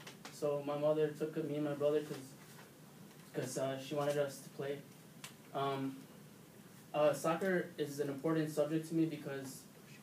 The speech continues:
um, it taught me discipline, commitment, and persistence. And I met a lot of fr-, good friends that I still keep to this day. Um, my first experience of the World Cup was in two thousand and six,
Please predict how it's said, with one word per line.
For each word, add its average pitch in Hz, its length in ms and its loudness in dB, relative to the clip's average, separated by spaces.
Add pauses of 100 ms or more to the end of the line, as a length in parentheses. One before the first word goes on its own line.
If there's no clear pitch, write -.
(200)
um, 127 480 -2
it 156 140 -4
taught 151 180 0
me 151 80 0
discipline, 151 720 0 (460)
commitment, 156 640 -2
and 135 100 -10
persistence. 156 600 -2 (1200)
And - 320 -2 (200)
I 156 100 0
met 165 240 4
a 156 60 4
lot 160 160 4
of 156 140 2
fr-, 160 120 0 (200)
good 160 220 2
friends 160 320 2 (500)
that 135 140 2
I 135 120 0
still 143 200 0
keep 151 220 -2
to 156 40 -6
this 143 140 0
day. 151 300 6 (760)
Um, 139 440 2
my 143 140 0
first 175 240 0
experience 165 460 0
of 151 80 0
the 143 60 0
World 139 300 2
Cup 151 200 2
was 135 180 -4
in 131 180 -8
two 143 80 -6
thousand 147 320 4
and 135 140 -8
six, - 460 -4